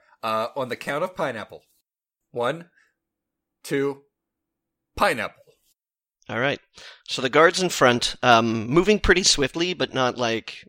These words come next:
Speaker 2: in, you know, they're not yelling or going into war or anything like that. They manage to march up the stairs. Um, the entryway's only, or the stairs are only wide enough to accommodate about two at a time.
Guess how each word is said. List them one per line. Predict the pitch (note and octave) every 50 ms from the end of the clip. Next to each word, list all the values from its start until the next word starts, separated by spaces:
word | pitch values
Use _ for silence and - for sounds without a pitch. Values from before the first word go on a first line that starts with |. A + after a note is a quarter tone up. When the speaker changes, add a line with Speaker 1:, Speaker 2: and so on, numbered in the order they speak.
| _ _ -
Speaker 2:
in, | - A2 A2 A2 A2 G#2 - -
you | A2 A#2 A2
know, | A2+ G#2 G2+ A2
they're | A2 - A2+
not | A2+ A2 A2 A2 _ _ _ _ _ _
yelling | - A#2 A2 G#2 A#2 A#2+ A#2+ B2+ C3 B2+
or | A2+ G#2+
going | G2+ B2+ A#2+ A#2 A#2 A2
into | A2 - - G#2+
war | G#2+ G#2+ G#2+ A#2 B2+
or | B2
anything | A#2+ B2 B2+ A#2+ - C3 B2+
like | C3 C3 B2+ A#2+ -
that. | C3 C3+ C#3 D#3 - - - - - - - - - - - - - - - - _ -
They | - D3
manage | C#3 C#3 C#3 C#3 -
to | - C#3
march | C3 C3+ C#3 C3+ -
up | F#3 -
the | - E3+
stairs. | - - C3+ B2 B2 A#2 A#2+ C3 - - - -
Um, | A#2+ B2 A#2+ B2 A#2+ B2 A#2+ A#2+ A#2+ A#2+ A#2
the | - C3+ C#3
entryway's | C#3+ - - F3+ D3+ D3+ D3 C3+ D3
only, | C3+ C3 B2+ B2+ A#2+ A#2
or | G#2+ B2+
the | C3 B2+
stairs | - - F3 E3+ D#3+ D3+
are | D#3
only | C#3+ C#3 C3+
wide | B2 B2 B2 B2 B2
enough | C3 B2 A#2+ A#2+ - -
to | - A#2+
accommodate | A2 - C3+ A#2+ A2+ A#2 A2+ A2 A2
about | A2 - G#2 - -
two | - - B2+ A2+
at | G#2+
a | G#2
time. | - - B2+ A#2 G#2+ G2+ G2 G2